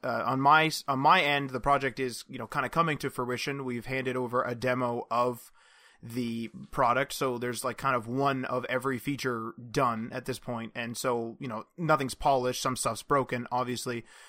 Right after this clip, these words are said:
but that's kinda where we're at right now. So the, the customer's kind of experiencing it and asking for, you know, feedback here and there and asking for things like, or they're giving feedback rather and asking for changes, uh, here and there. So that's kinda where I'm at right now, um, as well.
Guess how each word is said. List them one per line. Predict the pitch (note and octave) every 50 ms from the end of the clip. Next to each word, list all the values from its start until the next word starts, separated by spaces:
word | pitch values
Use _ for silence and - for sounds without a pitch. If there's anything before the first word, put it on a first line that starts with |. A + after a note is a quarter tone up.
| - - - _ -
but | A2+ A#2+ A2 - -
that's | B2 C3+ C#3 C#3 -
kinda | - D3 C3+ A#2+
where | A#2 B2 A#2+
we're | A#2 A#2
at | A2+ A2+ G#2+ -
right | A#2 A#2 A#2 -
now. | A#2+ C3+ D3+ D3 D3 C#3+ C3+
So | B2+ - C3
the, | B2 A2 _ _ _
the | - B2+
customer's | - C3+ B2 - - B2 A2+ -
kind | - A#2+ A2
of | G#2+
experiencing | G#2+ - - - E3+ D#3+ D3+ D3 C3+ - C#3+ C3+ C3+
it | C3+ -
and | - C3 -
asking | A#2 A#2+ A#2+ - - B2 A2+
for, | - - A#2+ A2+
you | A2 A2 - _ - C3+ A#2
know, | G#2+
feedback | - - D3+ C#3+ C3 C3 B2+ A#2+ -
here | C#3 C3 B2
and | A#2+ B2
there | A#2+ A#2 A#2
and | A#2 A#2
asking | A#2 - - B2+ A2
for | - A#2+
things | A2+ B2 A2+ A2 A2
like, | G#2+ G2 - _ _ _ -
or | - C3 B2 A#2 A2 _
they're | - C3+ C3 C#3+ E3 E3+ F3 D#3+ C3+
giving | C3 C#3 B2 B2 A#2
feedback | - B2+ A#2+ B2 A#2 A#2 -
rather | A#2+ A#2 A#2 A#2+ A#2
and | A#2 A#2
asking | A#2+ B2 - - A#2
for | - -
changes, | G#2+ - - D3 C#3+ C3 B2+ B2+ - - - - - - - - - - -
uh, | - A#2+ A2+ A2
here | A2+ B2+ C3 B2+
and | B2 A#2+
there. | A#2 A#2 A#2 A2+
So | - - - C3 A2+ G#2+ G#2+ G#2+ - _ _ _ -
that's | E3+ F3 F3 -
kinda | F#3+ F3+ E3+
where | D3+ C#3+ C#3 C#3 -
I'm | B2+ B2+ C3 B2+
at | A#2 A2 A2+ -
right | - B2 A#2+ A2+
now, | A#2+ A#2+ A2+ A2+ A2 A2 G#2+ - _ -
um, | B2 A#2+ A2+ A2+ A2+
as | - A#2+ A2+
well. | B2 C3 A2+ G#2+ -